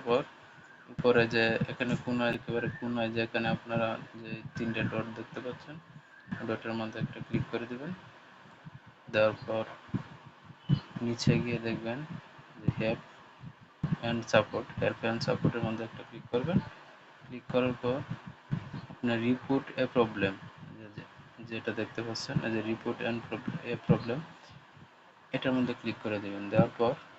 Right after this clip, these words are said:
আপনি নিচে চলে আসবেন। নিচে আসার পর continue, continue to report a problem, এই লেখাটার মধ্যে ক্লিক করে দিবেন।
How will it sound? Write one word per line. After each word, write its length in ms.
আপনি 400
নিচে 300
চলে 220
আসবেন। 200
নিচে 380
আসার 200
পর 180
continue, 640
continue 400
to 80
report 380
a 60
problem, 500
এই 300
লেখাটার 320
মধ্যে 340
ক্লিক 120
করে 180
দিবেন। 220